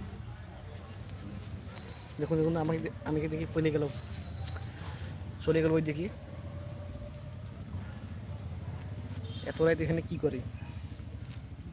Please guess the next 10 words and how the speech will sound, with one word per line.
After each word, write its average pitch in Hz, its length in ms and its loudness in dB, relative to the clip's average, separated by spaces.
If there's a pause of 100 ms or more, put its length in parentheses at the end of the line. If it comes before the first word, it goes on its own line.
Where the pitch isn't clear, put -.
(2000)
না, 139 120 6
আমি 151 100 8
মনে 151 160 8
হয় 151 100 8
একটা 156 120 8
ছেলেকে 156 340 10
দেখলাম 151 280 10
এখানে 151 260 6
সামনে, 143 320 6
দেখুন 151 240 4